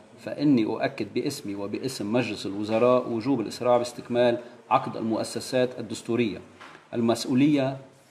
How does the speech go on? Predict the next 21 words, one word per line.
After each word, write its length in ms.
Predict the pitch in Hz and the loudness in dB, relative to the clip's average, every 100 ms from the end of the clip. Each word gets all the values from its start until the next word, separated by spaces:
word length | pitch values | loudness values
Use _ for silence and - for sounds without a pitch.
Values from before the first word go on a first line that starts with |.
| _ | _
الأولى 520 | 123 131 123 151 98 90 - | 0 0 4 4 4 -2 -10
والأساسية 680 | - 117 120 - 117 - 139 | -6 -2 -2 -2 -2 0 0
في 160 | 110 113 | 0 0
هذا 220 | 131 120 | 2 2
الاستحقاق 920 | 113 - - 98 - 123 123 123 123 - - - | 0 -2 -6 -8 -2 4 6 6 0 -14 -18 -6
تبقى 360 | 131 - 110 | -6 2 2
علينا 520 | 110 120 127 123 120 120 - - | 4 4 4 4 2 -2 -12 -12
نحن 180 | - - | -10 -6
اللبنانيين، 1000 | 113 104 110 110 110 107 120 123 120 - - | -4 -4 -2 0 0 0 4 4 2 -4 -10
ولا 220 | 107 117 135 | -2 2 4
يجوز 600 | 127 104 120 127 92 - | 4 2 0 -2 -2 -6
أن 100 | 117 107 | -6 -4
تعيق 380 | 107 104 135 - | -4 -2 -2 -4
الخلافات 760 | 110 - 120 107 - 123 - - | -10 -6 -4 -2 2 2 2 -6
الداخلية 840 | - 117 - 110 120 123 117 117 - - _ _ - | -6 -6 -4 -2 0 2 2 0 -6 -20 _ _ -2
أولوية 580 | 135 123 113 131 127 107 | 2 4 4 4 4 2
العمل 340 | 104 113 123 110 | 0 2 4 4
على 160 | 117 | 2
اكتمال 420 | 117 120 120 120 | 0 -2 0 2
عقد 220 | 107 123 110 | 2 -2 -4
المؤسسات 760 | 107 107 110 110 - 127 123 | -4 -4 -6 -8 -2 2 4